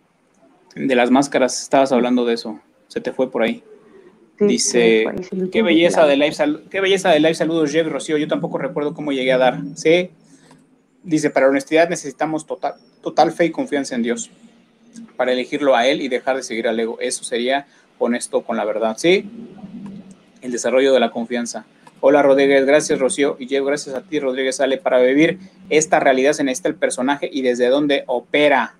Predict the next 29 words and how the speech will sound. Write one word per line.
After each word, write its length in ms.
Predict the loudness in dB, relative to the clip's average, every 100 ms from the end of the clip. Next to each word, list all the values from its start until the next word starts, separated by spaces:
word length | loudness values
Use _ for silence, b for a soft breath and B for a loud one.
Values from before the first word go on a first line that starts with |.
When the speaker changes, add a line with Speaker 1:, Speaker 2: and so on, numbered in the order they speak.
| _ -6
Speaker 1:
Ah, 460 | 0 2 2 0 -2
esa 180 | -2 -2
es, 220 | -4 -4
vamos 360 | 0 2 2
a 40 | -4
cerrar 300 | -2 -2 -2
con 160 | -4 -6
esa 220 | -6 -10
pregunta, 680 | -8 -8 -8 -10 -10 -8 -6
¿eh? 100 | -8 -14 b b b b b
¿Necesitamos 560 | -14 -14 -8 -4 -2 0
realmente 400 | 0 0 -6 -8
un 80 | -8
personaje 640 | -8 -8 -8 -8 -8 -8
aquí? 400 | -10 -10 -14 -14 _ _ _ _ _ _ _ _ _ _ _ _ _ -10
¿O 120 | -8
no? 240 | -8 -12 -16 -20 -20 _ _ _ _ _ _ _ -6
Pareciera, 460 | -4 -4 -4 -2
¿va? 280 | -2 -4 -4
Speaker 2:
No. 400 | -2 -2 -4 -10 -16 _ _ _ _ _
Speaker 1:
Pareciera 400 | -6 0 0 0
Speaker 2:
Fácil. 100 | -4
Speaker 1:
que 60 | -8
sí. 140 | -18 _ _ _ _ -6
Pareciera, 460 | -4 -4 -2 -2 0
¿va? 180 | 0 -2
Speaker 2:
Pareciera 420 | -2 2 2 2
que 100 | -2
sí. 200 | -6 -6